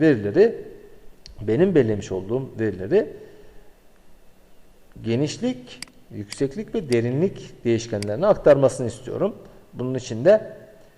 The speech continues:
şunu yapacağım. Genişlik değişkenine G değişkeninden gelen veri aktarılsın. Yükseklik değişkenine Y değişkeninden gelen veri aktarılsın.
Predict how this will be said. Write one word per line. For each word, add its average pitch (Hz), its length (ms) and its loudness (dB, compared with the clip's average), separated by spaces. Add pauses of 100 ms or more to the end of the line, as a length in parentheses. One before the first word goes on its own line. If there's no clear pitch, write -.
(2250)
şunu - 180 -4
yapacağım. 151 500 2
Genişlik 151 480 -4
değişkenine 113 840 0 (2500)
G 156 260 6
değişkeninden 98 560 0
gelen 90 300 -8
veri 87 140 -10
aktarılsın. - 800 -6 (540)
Yükseklik 113 580 -10
değişkenine 202 920 2 (2000)
Y 123 280 2
değişkeninden 190 640 2
gelen 156 280 4
veri 110 160 6
aktarılsın. 110 680 -4